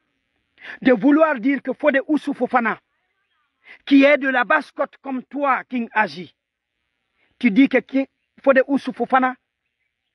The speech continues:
n'a pas pu même mobiliser sa communauté Soussou pour le, les envoyer au R P G,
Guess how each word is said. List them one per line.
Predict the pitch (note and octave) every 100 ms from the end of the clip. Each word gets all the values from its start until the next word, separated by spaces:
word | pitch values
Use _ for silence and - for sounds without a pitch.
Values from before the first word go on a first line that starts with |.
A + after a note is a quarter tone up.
| _ _ -
n'a | B3+ C#4 B3+
pas | - D4+
pu | - C#4+
même | B3+ D4+
mobiliser | C4 B3+ B3+ C4 C#4
sa | C4+ B3
communauté | - C4 B3 C4+ C#4
Soussou | - C4 C4+
pour | - B3
le, | A#3+ -
les | A#3 A3+
envoyer | B3 A#3+ B3+ C4
au | A#3+
R | B3 B3
P | B3+
G, | A3+ B3+